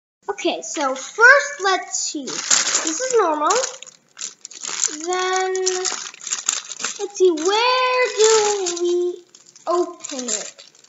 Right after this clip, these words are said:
Is it just open it? I don't... Where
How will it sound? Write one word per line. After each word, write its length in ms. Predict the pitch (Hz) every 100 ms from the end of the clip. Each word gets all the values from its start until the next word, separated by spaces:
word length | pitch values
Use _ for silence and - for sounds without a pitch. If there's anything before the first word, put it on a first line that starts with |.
| - - - - - -
Is 140 | 311
it 140 | 381 403
just 760 | 370 - - - - - -
open 220 | 302 - 427
it? 460 | 539 571 539 - - - - - - - - - - - -
I 140 | 285
don't... 400 | 311 311 311 - - - - - - - - _ _ _ _ _ _ - - - - - - - - - - _ - - _ _ - _ _ _ - _ _ _ _ - - -
Where 600 | 339 349 392 508 539 523